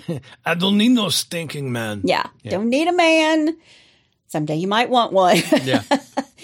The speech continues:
Speaker 2: But then a new neighbor showed up in the space next to him at the trailer park. Her
Speaker 1: Mm-hmm.
Speaker 2: name was Alice Prunty, and she was the new trailer park manager.
Speaker 1: Okay.
Speaker 2: She was a widowed nurse and a single mom in her thirties.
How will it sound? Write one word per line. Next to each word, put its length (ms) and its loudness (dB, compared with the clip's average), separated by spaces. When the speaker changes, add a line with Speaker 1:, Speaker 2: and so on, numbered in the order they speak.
Speaker 2:
But 160 0
then 100 4
a 60 2
new 300 2
neighbor 480 2
showed 400 2
up 300 0
in 160 2
the 80 0
space 540 0
next 380 -2
to 120 0
him 520 -2
at 140 -6
the 60 -4
trailer 380 2
park. 360 -8
Her 80 -4
Speaker 1:
Mm-hmm. 60 -2
Speaker 2:
name 260 -2
was 200 -4
Alice 460 0
Prunty, 640 -2
and 140 -4
she 180 0
was 180 0
the 120 2
new 280 4
trailer 460 0
park 380 -2
manager. 680 -2
Speaker 1:
Okay. 200 -10
Speaker 2:
She 200 -6
was 220 -6
a 60 -2
widowed 520 2
nurse 600 0
and 120 -4
a 40 -6
single 440 -2
mom 420 2
in 200 -4
her 180 -4
thirties. 800 -8